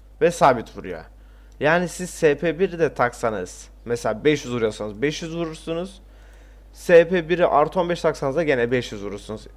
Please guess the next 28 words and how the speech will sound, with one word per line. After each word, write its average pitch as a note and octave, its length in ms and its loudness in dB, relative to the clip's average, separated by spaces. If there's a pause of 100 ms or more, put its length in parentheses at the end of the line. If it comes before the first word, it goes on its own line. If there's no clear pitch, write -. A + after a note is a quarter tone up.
(220)
Yani C3 220 -2 (240)
pijamayı F3 480 2
bile F#3+ 160 0
taksanız E3+ 640 0 (640)
gene C#3+ 360 2 (120)
aynı B2+ 300 2
vurursunuz. B2 600 -4
Yanlış A#2 320 0
yoldan G#2+ 260 -2
geldik D3+ 300 0
şu D3+ 180 -2
an. D3+ 200 -2 (1300)
Hani C#3 140 2
onun C#3+ 340 4
bilgisini D3+ 420 -4
vereyim D#3 260 0
sizlere. C3+ 580 -2 (1040)
Yani C3+ 180 2
o D3 100 6
yüzden C#3+ 260 4
burada C3 200 4
kahve C3 260 2
kasılır D#3+ 340 0
ama G#3 280 -2
burada E3 200 2
kasmayacağız C3+ 600 0
tabii G#2+ 200 -6
ki. G2+ 220 -6